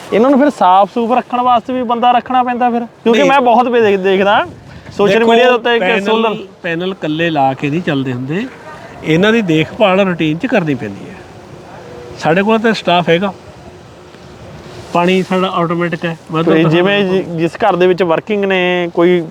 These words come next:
Speaker 2: ਨਾ।
Speaker 1: ਮੈਂਬਰ
Speaker 2: ਕੌਣ
Speaker 1: ਘੱਟ
Speaker 2: ਸਾਫ਼
Speaker 1: ਨੇ,
Speaker 2: ਕਰਦਾ?
Speaker 1: ਕਿਉਂਕਿ ਮ-, ਫੈਮਲੀਆਂ
Speaker 2: ਹਾਂ।
Speaker 1: ਛੋਟੀਆਂ ਹੋ ਗਈ ਚੁੱਕੀਆਂ ਨੇ ਹੁਣ,
Speaker 2: ਪੰਜਾਬੀ 'ਚ
Speaker 1: ਨਹੀਂ
Speaker 2: ਕਹਿੰਦੇ
Speaker 1: ਰਹਿੰਦੇ
Speaker 2: ਵੀ
Speaker 1: ਜੁਆਇੰਟ 'ਚ।
Speaker 2: ਆਪਦਾ ਮੂੰਹ ਨਹੀਂ ਧੋਤਾ ਜਾਂਦਾ, ਇਹਨਾਂ ਨੂੰ ਕੌਣ ਸਾਫ਼ ਕਰੇ? ਸਾਡਾ ਤਾਂ ਇੱਥੇ ਆਟੋਮੈਟਿਕ ਸਿਸਟਮ ਲਾਇਆ ਹੋਇਆ ਇਹਨੂੰ।
Speaker 1: ਤਾਂ ਇਹ ਸਾਫ਼ ਹੋ ਜਾਂਦੀਆਂ ਨੇ।
Speaker 2: ਬੰਦਾ ਆਇਆ ਤਾਂ ਵੱਧ ਤੋਂ ਵੱਧ ਘੜੀ ਦੇਖ ਕੇ ਪੰਜ ਜਾਂ ਛੇ ਮਿੰਟ ਲੱਗਦੇ ਨੇ,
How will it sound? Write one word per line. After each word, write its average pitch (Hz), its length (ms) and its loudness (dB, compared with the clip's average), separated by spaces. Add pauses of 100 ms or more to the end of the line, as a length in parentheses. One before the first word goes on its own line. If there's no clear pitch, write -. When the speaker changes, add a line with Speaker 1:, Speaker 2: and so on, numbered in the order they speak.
(120)
Speaker 2:
ਨਾ। 135 120 -6 (580)
Speaker 1:
ਮੈਂਬਰ 165 180 0
Speaker 2:
ਕੌਣ 220 160 2
Speaker 1:
ਘੱਟ 208 100 4
Speaker 2:
ਸਾਫ਼ 214 160 0
Speaker 1:
ਨੇ, 185 220 0
Speaker 2:
ਕਰਦਾ? 190 160 0
Speaker 1:
ਕਿਉਂਕਿ 214 120 2
ਮ-, 180 260 0
ਫੈਮਲੀਆਂ 190 500 0
Speaker 2:
ਹਾਂ। 233 60 2
Speaker 1:
ਛੋਟੀਆਂ 226 300 2
ਹੋ 220 120 4
ਗਈ 214 80 -2
ਚੁੱਕੀਆਂ 214 320 -2
ਨੇ 220 100 2
ਹੁਣ, 214 280 2 (140)
Speaker 2:
ਪੰਜਾਬੀ 190 340 0
'ਚ - 20 0
Speaker 1:
ਨਹੀਂ 208 80 -2
Speaker 2:
ਕਹਿੰਦੇ 226 200 4
Speaker 1:
ਰਹਿੰਦੇ 233 260 4
Speaker 2:
ਵੀ 220 60 2
Speaker 1:
ਜੁਆਇੰਟ 202 220 2
'ਚ। 190 40 2
Speaker 2:
ਆਪਦਾ 196 140 2
ਮੂੰਹ 208 180 0
ਨਹੀਂ 247 100 -2
ਧੋਤਾ 220 280 -2
ਜਾਂਦਾ, 202 280 -8 (600)
ਇਹਨਾਂ 185 180 0
ਨੂੰ 233 80 2
ਕੌਣ 202 200 0
ਸਾਫ਼ 175 220 0
ਕਰੇ? 185 220 -2 (1900)
ਸਾਡਾ 147 200 2
ਤਾਂ 190 100 2
ਇੱਥੇ 202 140 0
ਆਟੋਮੈਟਿਕ 196 440 2
ਸਿਸਟਮ 190 320 0
ਲਾਇਆ 196 260 2
ਹੋਇਆ 202 160 2
ਇਹਨੂੰ। 180 200 -2 (1300)
Speaker 1:
ਤਾਂ 160 120 0
ਇਹ 202 100 2
ਸਾਫ਼ 185 280 4
ਹੋ 160 100 0
ਜਾਂਦੀਆਂ 135 280 -2
ਨੇ। 190 40 2
Speaker 2:
ਬੰਦਾ 214 220 2
ਆਇਆ 214 180 4
ਤਾਂ 226 140 -2
ਵੱਧ 208 220 -2
ਤੋਂ 247 80 -4
ਵੱਧ 247 180 0
ਘੜੀ 220 140 2
ਦੇਖ 208 220 0
ਕੇ 226 80 -4
ਪੰਜ 202 240 -4
ਜਾਂ 208 140 0
ਛੇ 190 200 -2
ਮਿੰਟ 180 200 -4
ਲੱਗਦੇ 127 280 -4
ਨੇ, 123 120 -12